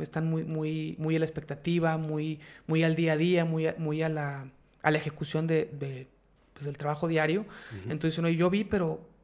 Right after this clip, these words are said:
Speaker 1: eh, no sé, ¿cuánto, cuánto mejoró? Eh, no sé. ¿Cuánto va a mejorar en tres meses?". Yo le digo, "Ya tienes una muestra, ya viste en un mes cuánto mejoró,
Speaker 2: Ujú.
Speaker 1: ya viste, aquí está el testimonio de él, le está encantando, le está gustando un chingo,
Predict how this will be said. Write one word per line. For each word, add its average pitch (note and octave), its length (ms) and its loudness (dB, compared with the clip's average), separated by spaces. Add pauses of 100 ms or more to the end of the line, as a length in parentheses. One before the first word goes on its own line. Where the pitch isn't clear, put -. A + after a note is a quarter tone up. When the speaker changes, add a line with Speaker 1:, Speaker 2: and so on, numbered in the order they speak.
(160)
Speaker 1:
eh, G#3 220 -6
no E3+ 160 0
sé, F3 160 -8
¿cuánto, F3+ 360 0
cuánto F#3+ 240 0
mejoró? G3 500 0
Eh, A#3 160 -2 (200)
no F#3+ 100 -6
sé. G#3 280 -6 (340)
¿Cuánto F3+ 240 0
va F#3+ 40 4
a - 20 2
mejorar F#3 240 0
en F#3 80 -4
tres F#3 180 -2
meses?". F3+ 300 -2
Yo E3 80 2
le D#3+ 60 4
digo, D#3+ 140 6
"Ya C#3+ 120 4
tienes G3+ 160 2
una A3 120 2
muestra, E3+ 440 0 (460)
ya D#3 160 0
viste G3+ 560 0 (200)
en D3+ 140 -2
un F3+ 140 2
mes E3+ 240 2
cuánto D#3+ 280 -2
mejoró, D3+ 520 -2
Speaker 2:
Ujú. B2 300 -8 (240)
Speaker 1:
ya D#3 220 0
viste, F3+ 600 0
aquí D3+ 240 -4
está F#3 340 2
el F3+ 220 0
testimonio D#3+ 520 0
de D3+ 220 4
él, A3 280 0
le C#3 120 -8
está - 180 -8
encantando, D#3+ 560 0
le F3 60 -2
está E3 160 -4
gustando D#3+ 320 -2
un D3 60 -8
chingo, F3 400 0